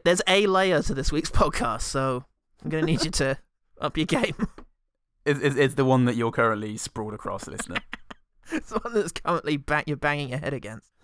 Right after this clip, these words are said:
Speaker 1: Look, <laughs> Kevin lures the men away with the irresistible possibility of hurting a child.
Speaker 2: Yeah.
Speaker 1: And, yeah,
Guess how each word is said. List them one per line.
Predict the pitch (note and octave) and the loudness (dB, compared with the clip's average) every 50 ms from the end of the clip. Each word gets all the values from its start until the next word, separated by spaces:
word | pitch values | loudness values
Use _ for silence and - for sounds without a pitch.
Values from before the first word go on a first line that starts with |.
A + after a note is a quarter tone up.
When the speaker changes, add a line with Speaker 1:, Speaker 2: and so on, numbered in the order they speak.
| - - - - | -6 -6 -4 -2
Speaker 1:
Look, | - B2+ - C3 - - - - _ _ | -2 -2 -2 -2 -6 -12 -16 -16 _ _
<laughs> | _ _ - | _ _ -12
Kevin | - - G3+ G#3+ A#3 A#3 G#3+ | -4 -2 0 0 0 0 0
lures | F#3+ F#3+ F3+ F3+ | 0 0 0 0
the | F3+ | 0
men | D#3+ D3+ D3 | -2 -2 0
away | C3+ C3 A#2 A2+ A#2+ | 0 -2 -2 -2 -4
with | A#2+ | -6
the | - C3 - | -8 -6 -4
irresistible | C#3+ D3+ E3+ E3 D#3 D3+ - - C#3 C3 B2 | -2 -2 -2 0 -2 -2 -4 -4 -6 -6 -4
possibility | - C#3 B2+ - - B2+ C3+ A#2+ A#2+ - - | -2 -2 -4 -4 -4 -8 -8 -8 -8 -10 -10
of | A#2 - | -12 -8
hurting | - A#2+ G#2+ - - A2+ | -8 -8 -8 -10 -12 -14
a | A2 | -10
child. | - - G2 A#2+ D3 D3 C3+ - - _ _ _ _ _ _ _ _ - | -10 -8 -8 -8 -8 -10 -12 -16 -20 _ _ _ _ _ _ _ _ -4
Speaker 2:
Yeah. | C3+ C3+ C3+ A#2 A2 - | -2 0 0 2 4 4
Speaker 1:
And, | A#3+ F3 E3+ - F3+ - - - - _ _ _ _ _ _ _ _ _ - | 4 4 4 0 0 -2 -4 -12 -14 _ _ _ _ _ _ _ _ _ -4
yeah, | F3 G3+ C#4+ F#4+ D#4 | -2 0 2 2 0